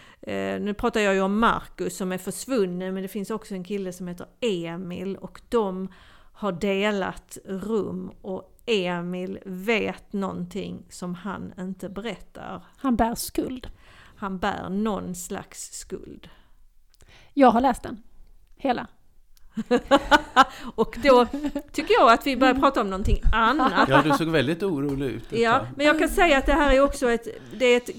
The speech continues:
Speaker 1: k-, klassiskt, eh, s-, spökboksomslag. Det är en, eh, det är en, en skog och det är dimma. Eh, ja.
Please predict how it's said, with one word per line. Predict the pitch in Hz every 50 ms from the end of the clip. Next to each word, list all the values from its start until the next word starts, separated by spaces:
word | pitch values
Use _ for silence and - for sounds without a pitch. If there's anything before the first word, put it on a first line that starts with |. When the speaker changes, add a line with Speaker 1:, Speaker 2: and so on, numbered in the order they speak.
| - -
Speaker 1:
k-, | - - - 262 -
klassiskt, | - 311 320 311 294 302 - - - 233 220 226 220 - - - - -
eh, | 240 226 220 220 220 214 214 214 - - - - - - _
s-, | - - 226 214 214 - - - - - - - - - - - - 69 76 - 98 135 139 123 214
spökboksomslag. | - - - - - 247 240 247 277 294 294 - - 254 202 208 233 226 208 202 196 196 - - - - - - - - - 214 196 190 190 208 202 - - - - - - 214 214 196 196 202 208 233 277 311 269 311 294 - - _ _ _ _ _ _ _
Det | - 226 - - 220 214 214
är | - - 208
en, | 208 208 208 208
eh, | 208 196 190 190 190 196 196 190 - - -
det | 233 233
är | 233 220
en, | 214 208 208 208
en | - 208 214 214 208
skog | - - - 277 247 202 202 214 240 262 247 - 269 - -
och | - 208 196 - - 202
det | 196 220 - - 208
är | 185
dimma. | 175 175 180 214 208 208 220 247 247 226 202 190 180 175 190 190 - - - _ _ _ _ _ _ _ _ _ _ _ _ _ _ _ _ - - - - -
Eh, | - - - - - - - - - - - - - - - - - - - - - - 139
ja. | 160 220 - - - - -